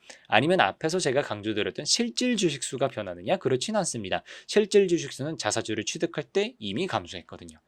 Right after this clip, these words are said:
그러니까 이론적으로만 따졌을 때는 자사주를 소각을 했을 때 지분가치 상승이 발생하는 건 아니고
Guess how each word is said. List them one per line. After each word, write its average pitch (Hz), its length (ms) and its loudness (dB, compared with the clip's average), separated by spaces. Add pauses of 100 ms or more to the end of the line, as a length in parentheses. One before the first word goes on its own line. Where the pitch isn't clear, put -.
(320)
그러니까 196 320 4
이론적으로만 143 1080 6
따졌을 156 360 2
때는 110 300 -6 (260)
자사주를 135 500 -4
소각을 262 540 4
했을 202 200 2
때 180 120 2
지분가치 131 520 -2
상승이 113 360 -6
발생하는 98 400 -6
건 147 120 -6
아니고 104 440 0